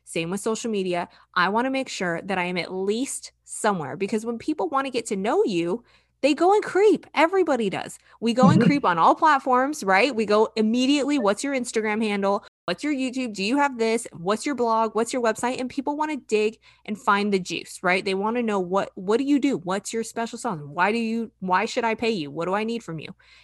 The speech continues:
Speaker 1: And by you being omnipresent and sprinkling your content everywhere,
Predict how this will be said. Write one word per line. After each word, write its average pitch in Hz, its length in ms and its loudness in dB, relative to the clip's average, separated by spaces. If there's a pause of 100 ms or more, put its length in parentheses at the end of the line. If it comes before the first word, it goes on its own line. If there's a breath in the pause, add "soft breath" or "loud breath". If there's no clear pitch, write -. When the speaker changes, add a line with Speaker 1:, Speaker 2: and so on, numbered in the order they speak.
(140)
Speaker 1:
And 214 140 0
by 208 120 4
you 208 300 0
being 247 280 -2
omnipresent 196 600 -4
and 202 100 -8
sprinkling 190 520 -6
your 190 100 -4
content 202 440 -4
everywhere, 294 480 -6